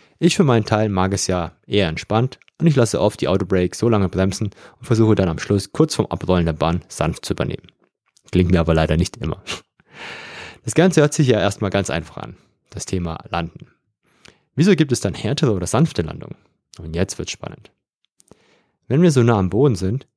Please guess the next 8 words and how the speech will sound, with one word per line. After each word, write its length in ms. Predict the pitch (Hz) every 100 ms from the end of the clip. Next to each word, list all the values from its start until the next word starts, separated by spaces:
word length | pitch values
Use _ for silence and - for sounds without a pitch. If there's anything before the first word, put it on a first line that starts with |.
| _ _
bildet 240 | 104 104 -
sich 240 | - -
unter 280 | 175 208 120
den 100 | 95
Flügeln 400 | - 101 110 113 _ -
eine 200 | 104 87
Art 180 | 95 104
Luftkissen. 560 | 139 - - - -